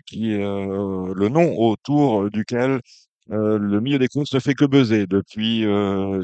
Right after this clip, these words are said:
quelques jours. Vous n'avez qu'à lire son interview dans l'édition du jour de Jour de Galop.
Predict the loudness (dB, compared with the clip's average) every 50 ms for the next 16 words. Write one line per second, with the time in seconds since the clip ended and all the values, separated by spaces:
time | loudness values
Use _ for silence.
0 | -4 -4 -6 -4 -4 -4 -6 -2 0 0 0 0 0 -4 -6 -12 -18 _ -20 -20
1 | -16 -14 -10 -8 -6 -6 -4 -4 -4 -2 0 0 -2 -2 _ -12 -20 _ _ _
2 | -14 -6 -2 -2 -2 2 2 2 2 2 2 0 0 -2 -2 -6 -4 0 2 2
3 | 2 2 0 -2 -4 -4 -4 -4 -4 -4 -4 -4 -2 0 0 0 0 -2 -2 0
4 | 0 2 2 4 2 4 2 2 0 0 -2 -2 -4 -2 -2 0 0 0 0 0
5 | 2 4 6 6 4